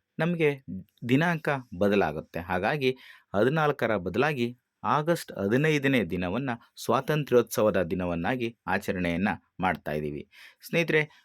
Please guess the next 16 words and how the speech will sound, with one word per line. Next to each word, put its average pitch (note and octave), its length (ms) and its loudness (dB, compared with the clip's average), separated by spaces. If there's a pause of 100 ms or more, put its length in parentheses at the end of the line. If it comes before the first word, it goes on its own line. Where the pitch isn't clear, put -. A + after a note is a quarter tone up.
(140)
ಬ್ರಿಟಿಷ್ನರು C3 640 2 (140)
ಸುಮಾರು A#2 420 -2
ಇನ್ನೂರು C#3+ 580 2
ವರ್ಷಗಳಿಗೂ A2+ 640 -2
ಹೆಚ್ಚು B2+ 400 0
ಕಾಲ A2+ 280 -2 (120)
ಭಾರತವನ್ನು F#2+ 580 -2 (400)
ಆಳಿ B2 240 2 (200)
ನಮ್ಮನ್ನು D3 400 -2 (440)
ಅವರ B2 200 -2 (140)
ಗುಲಾಮರನ್ನಾಗಿ A2+ 800 0 (140)
ಮಾಡ್ಕೊಂಡಿದ್ರು. E2 580 -6 (640)
ಗಾಂಧೀಜಿಯವರ B2 760 0 (340)
ಶಾಂತಿಯುತ C#3+ 720 -2 (120)
ಹೋರಾಟದ G#2 540 -2 (340)
ಪ್ರತಿಫಲವಾಗಿ B2 880 -2